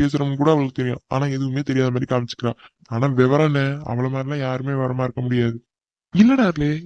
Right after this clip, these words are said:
எனக்கு அப்படியெல்லாம் ஒண்ணும் தெரியல. போன தடவை நான் வந்து அவள்கிட்ட பேசும்போது அவ இப்படியெல்லாம் நடந்துக்கல, ஆனா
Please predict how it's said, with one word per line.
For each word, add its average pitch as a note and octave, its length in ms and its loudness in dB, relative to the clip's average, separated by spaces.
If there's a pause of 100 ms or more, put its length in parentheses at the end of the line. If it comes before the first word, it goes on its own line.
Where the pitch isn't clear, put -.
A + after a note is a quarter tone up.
(100)
எனக்கு E3 180 -2
அப்படியெல்லாம் G#3 380 2
ஒண்ணும் E3+ 140 -2
தெரியல. C#3+ 220 -4 (180)
போன G3 180 4
தடவை G3+ 240 2
நான் E3+ 120 0
வந்து E3+ 160 -2
அவள்கிட்ட E3 280 -2
பேசும்போது E3 400 -2 (280)
அவ D#3 200 4
இப்படியெல்லாம் E3 420 0
நடந்துக்கல, D3 380 -2 (220)
ஆனா F#3 140 4